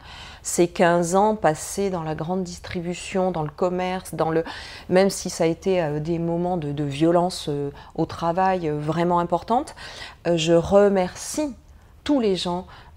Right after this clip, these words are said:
euh, qui m'ont appris, tous les gens que j'ai croisés, parce que là, j'y ai acquis la confiance en moi. Je me suis réalisée dans cette confiance en moi à travers le travail. L'adolescente, euh,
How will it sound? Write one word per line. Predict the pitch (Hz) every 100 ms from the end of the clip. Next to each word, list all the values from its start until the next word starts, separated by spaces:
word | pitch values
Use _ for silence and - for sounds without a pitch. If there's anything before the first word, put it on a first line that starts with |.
| -
euh, | 151
qui | 151 - 180
m'ont | 170 170 -
appris, | - - - -
tous | 208 -
les | 160 160
gens | 156 226
que | 226
j'ai | 190
croisés, | - 170 160 170 233 - - - -
parce | - 175 -
que | -
là, | 175 175 202 220
j'y | 208 180 175
ai | 180 -
acquis | 175 - - - 233 - - - -
la | 160 165
confiance | 185 170 185 175
en | 165
moi. | 147 139 -
Je | - 175
me | 175
suis | - 175
réalisée | 170 202 196 190 185 180 208
dans | 196
cette | - 175
confiance | - 185 190 175
en | 175
moi | 196
à | 190
travers | - - 170 170
le |
travail. | 165 - 151 143 147 - - - - -
L'adolescente, | 180 175 202 208 208 220 247 - 185
euh, | 165 160